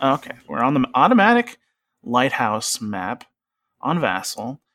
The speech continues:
Uh, wedge deployment is how we're gonna be deploying. And we have four schemes: vendetta, assassinate, take prisoner,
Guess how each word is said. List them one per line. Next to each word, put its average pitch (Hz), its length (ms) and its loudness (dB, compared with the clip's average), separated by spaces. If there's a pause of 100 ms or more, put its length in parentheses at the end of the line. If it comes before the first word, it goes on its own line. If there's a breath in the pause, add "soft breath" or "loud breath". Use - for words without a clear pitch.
(260)
Uh, - 280 -8
wedge 165 300 4
deployment 139 760 -4 (260)
is 101 300 -8
how 131 140 2
we're 117 120 0
gonna 120 160 0
be 110 140 -4
deploying. 127 840 0 (580)
And 127 800 -2 (440)
we 247 160 4
have 160 420 4 (140)
four 254 160 8
schemes: 123 640 2
vendetta, 175 840 6 (300 loud breath)
assassinate, 143 880 2 (240 soft breath)
take - 320 4
prisoner, 110 580 0